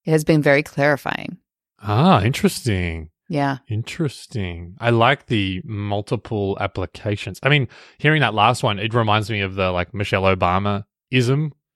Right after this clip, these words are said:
Speaker 2: which is, you know, if they go low, you go high.
Speaker 1: Yeah, exactly.
Speaker 2: That feels like an example of what you're saying is if you're in a difficult situation and someone comes in with a, you know,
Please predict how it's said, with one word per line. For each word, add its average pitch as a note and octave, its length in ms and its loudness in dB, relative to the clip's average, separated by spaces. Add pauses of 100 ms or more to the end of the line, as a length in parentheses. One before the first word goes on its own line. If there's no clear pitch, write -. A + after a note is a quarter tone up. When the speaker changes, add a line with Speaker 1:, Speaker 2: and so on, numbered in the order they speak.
(560)
Speaker 2:
which A#2 220 -2
is, G#2+ 260 -2
you A#2 80 -6
know, F#2 140 -2
if F#2 120 -8
they G2+ 140 0
go G2+ 180 4
low, F#2+ 160 6
you F#2+ 180 2
go G2 180 4
high. F#2+ 360 0 (360)
Speaker 1:
Yeah, F3 240 4 (640)
exactly. F3+ 480 -4 (420)
Speaker 2:
That B2 140 -2
feels C3 180 0
like A#2 140 4
an A#2 60 2
example G2+ 380 2
of F2 80 0
what F#2+ 100 -2
you're F#2 100 0
saying F2+ 280 -4
is F2 100 -4
if F2+ 120 -10
you're G2 120 0
in F#2 80 0
a F2+ 40 -2
difficult F#2 340 0
situation G2+ 520 2
and F#2 120 -2
someone F#2 340 2
comes F#2+ 300 -2
in F#2+ 160 2
with F2+ 140 0
a, E2+ 200 2
you F2+ 80 -4
know, F#2 180 -2